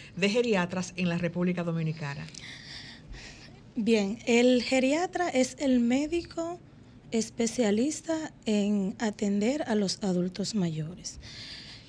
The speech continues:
Speaker 2: El geriatra trata al adulto mayor en, de una manera integral. Nosotros tra-,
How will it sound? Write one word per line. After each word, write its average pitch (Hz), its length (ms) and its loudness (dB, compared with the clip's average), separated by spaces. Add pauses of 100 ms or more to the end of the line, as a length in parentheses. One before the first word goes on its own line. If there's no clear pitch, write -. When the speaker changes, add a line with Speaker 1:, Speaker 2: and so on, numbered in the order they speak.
Speaker 2:
El 196 540 4
geriatra 214 600 2
trata 226 540 0 (280)
al 202 180 2
adulto 202 380 2
mayor 196 480 2 (840)
en, 214 720 2
de 220 160 4
una 269 320 4
manera 254 600 2
integral. 185 880 0 (600)
Nosotros 208 500 -2
tra-, 196 200 0